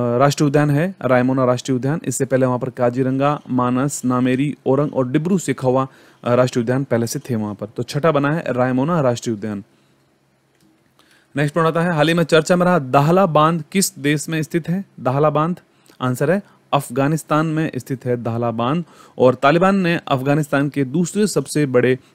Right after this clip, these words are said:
बांध दाहला बांध पर कब्जा कर लिया था, इसलिए चर्चा में रहा था। नेक्स्ट पॉइंट आता है, देहिक पटकाई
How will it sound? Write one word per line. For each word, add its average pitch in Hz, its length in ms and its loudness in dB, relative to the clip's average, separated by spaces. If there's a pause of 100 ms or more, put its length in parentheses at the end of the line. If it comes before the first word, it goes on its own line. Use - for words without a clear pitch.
बांध 120 340 2
दाहला 135 380 2
बांध 123 260 0
पर 123 140 -2
कब्जा 120 420 -4 (320)
कर 120 120 2
लिया 110 220 2
था, 101 260 -8 (380)
इसलिए 131 220 0
चर्चा 120 300 -2
में 127 100 0
रहा 107 140 -2
था। 101 280 -10 (1300)
नेक्स्ट 165 200 2
पॉइंट 185 180 4
आता 180 160 4
है, 170 280 2
देहिक 180 400 6
पटकाई 180 520 2